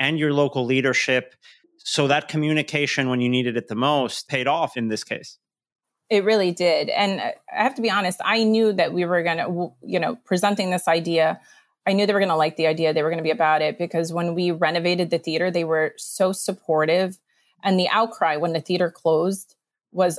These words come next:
Speaker 2: unbelievable. I mean, it was really like the gasoline that kept the engine going. Every day, people driving by, honking, waving,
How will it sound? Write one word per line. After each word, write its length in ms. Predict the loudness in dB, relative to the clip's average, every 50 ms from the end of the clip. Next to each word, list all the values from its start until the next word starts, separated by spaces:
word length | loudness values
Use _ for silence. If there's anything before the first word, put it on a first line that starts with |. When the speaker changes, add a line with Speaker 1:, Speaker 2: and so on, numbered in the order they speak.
| -4 0
Speaker 2:
unbelievable. 680 | 2 2 4 4 2 2 2 0 0 0 0 0 0
I 60 | -2
mean, 120 | -2 -2 -4
it 60 | -2
was 220 | -2 -2 -4 -2
really 340 | -2 2 4 4 4 2 2
like 240 | 0 -2 -4 -2 _
the 80 | -2 2
gasoline 520 | 4 2 2 2 0 -4 -4 -2 -2 -4
that 120 | -4 -2
kept 160 | -2 -4 -2 -2
the 80 | -2
engine 360 | -2 -2 -2 -2 -4 -4 -2
going. 440 | 2 2 2 2 0 -4 -10 -14 -18 -20 _ _ _ _ _ _ _ _ _ _ _ _
Every 300 | 0 0 2 2 0 2
day, 180 | 4 2 2 2
people 280 | 0 -4 -2 -2 -2 0
driving 360 | 2 2 2 2 0 -2 0
by, 280 | 2 2 2 2 0
honking, 640 | 0 2 2 2 2 2 0 -4 -4 -4 -2 -4 -2
waving, 760 | 0 0 2 2 0 0 0 -2 -2 -2 -2 -4 -6 -8